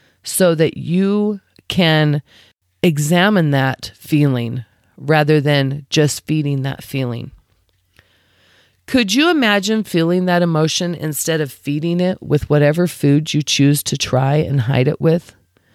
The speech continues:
Guess what? If you try to hide it, it will still be there. It will come up to fester when you have a similar situation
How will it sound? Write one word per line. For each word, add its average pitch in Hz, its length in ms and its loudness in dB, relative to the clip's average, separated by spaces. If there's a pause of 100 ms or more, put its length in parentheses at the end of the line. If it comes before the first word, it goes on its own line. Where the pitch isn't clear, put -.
(760)
Guess 220 340 2
what? 165 320 2
If - 180 -2
you 180 60 -2
try 214 300 0
to 202 80 2
hide 170 340 -2
it, 226 240 -2 (680)
it 180 160 2
will 175 120 0
still 196 340 -2
be 170 240 -2
there. 151 400 -4 (640)
It 185 100 4
will 202 140 4
come 226 320 0
up 170 260 0 (300)
to 175 140 -2
fester 131 680 -2
when 160 260 -4
you 165 140 0
have 165 220 0
a 156 80 0
similar 208 580 0
situation 151 960 -2